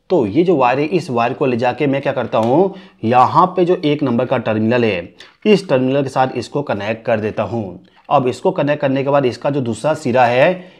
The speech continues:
इसको हम लेके आएंगे और जो हमारा कॉन्टैक्टर है इस कॉन्टैक्टर का जो ए वन टर्मिनल है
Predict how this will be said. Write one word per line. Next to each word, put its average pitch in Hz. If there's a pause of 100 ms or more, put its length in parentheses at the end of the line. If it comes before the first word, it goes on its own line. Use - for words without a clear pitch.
(120)
इसको 160
हम 160
लेके 139
आएंगे 127 (400)
और 180
जो 196
हमारा 143
कॉन्टैक्टर 139
है 160
इस 170
कॉन्टैक्टर 123
का 143
जो 156
ए 127
वन 147
टर्मिनल 117
है 160